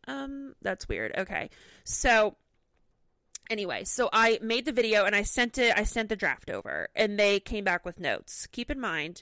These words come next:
they came, they came back with notes that were not in the creative brief. So I was like, "That's weird." And then I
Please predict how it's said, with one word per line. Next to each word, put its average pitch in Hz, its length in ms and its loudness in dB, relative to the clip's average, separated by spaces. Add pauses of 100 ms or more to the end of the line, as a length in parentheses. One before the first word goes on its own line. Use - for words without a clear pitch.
they 202 240 0
came, 233 460 -2
they 208 100 4
came 277 280 -6
back 220 240 2
with 208 120 -4
notes 202 340 2
that 185 160 0
were 196 140 -2
not 185 260 2
in 185 80 -2
the 185 60 -6
creative 175 460 -2
brief. - 560 -8 (400)
So - 140 -2
I 190 40 4
was 185 80 -2
like, 185 140 0
"That's 180 280 0
weird." - 380 -6 (540)
And 202 220 -2
then 190 340 2
I 180 540 2